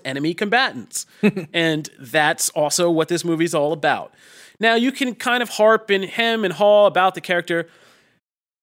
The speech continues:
Speaker 1: My thing about this, and I, and I keep coming back to this, is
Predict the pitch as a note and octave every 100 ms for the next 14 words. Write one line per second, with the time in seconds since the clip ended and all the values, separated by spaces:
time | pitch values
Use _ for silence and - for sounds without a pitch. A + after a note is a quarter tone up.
0 | _ _ G#3 C#4 C#4 B3+ G#3+ F#3+ F3 F3+
1 | E3 E3 D#3+ - _ F3 F3+ A#3 G#3+ G#3+
2 | E3 D#3 D3+ D#3+ D3 D3 - - D3+ D3
3 | C#3+